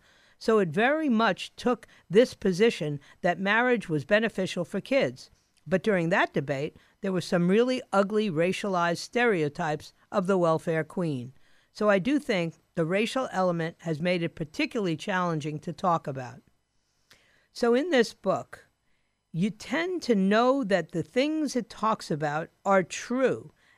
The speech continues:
and people who read it tend to agree about all of this.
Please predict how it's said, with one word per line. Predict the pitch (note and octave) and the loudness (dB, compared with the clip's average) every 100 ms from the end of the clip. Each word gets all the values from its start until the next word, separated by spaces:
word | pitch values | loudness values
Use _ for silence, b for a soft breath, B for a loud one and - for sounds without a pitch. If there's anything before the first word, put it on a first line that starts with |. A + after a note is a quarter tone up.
| _ | _
and | A3+ A3+ - | 0 0 0
people | C#4+ E4 G#4+ | -4 -2 -2
who | C#4 G3 | 0 -2
read | A3 A#3+ | -2 -2
it | E3+ F3+ b b _ | -2 -4 b b _
tend | - E3+ E3+ - | -2 0 0 -2
to | C4 B3+ | -2 0
agree | G3+ B3+ C#4+ F#3 F3 | 0 0 0 -2 -2
about | A3 F#3+ A3 A#3+ | -2 2 2 2
all | B3+ D#4+ A#3+ | 2 0 0
of | C#3+ | -2
this. | C#3 C3+ - | -4 -6 -14